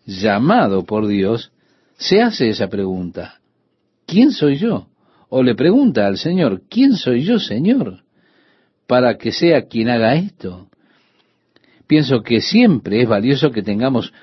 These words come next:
un sentido de nuestra propia indignidad para ser un instrumento a través del cual Dios pueda hacer su obra. Creo que Dios tuvo que traer a Moisés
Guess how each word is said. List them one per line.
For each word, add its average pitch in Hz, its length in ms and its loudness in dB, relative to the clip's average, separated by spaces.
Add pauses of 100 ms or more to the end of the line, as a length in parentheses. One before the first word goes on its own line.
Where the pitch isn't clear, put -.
(200)
un 151 200 2
sentido 120 600 0
de 113 100 2
nuestra 107 300 -2
propia 143 320 0
indignidad 110 880 0 (580)
para 120 220 2
ser 170 360 0
un 139 200 2
instrumento 123 720 2
a 92 80 -4
través 117 300 0
del 101 160 -2
cual 110 180 2
Dios 156 320 2
pueda 127 280 2
hacer 147 400 0 (240)
su 113 260 2
obra. 85 540 -2 (1120)
Creo 135 260 4
que 120 140 -2
Dios 151 260 2
tuvo 151 360 2
que 98 400 -2 (480)
traer 139 440 4
a 104 60 2
Moisés 101 600 -2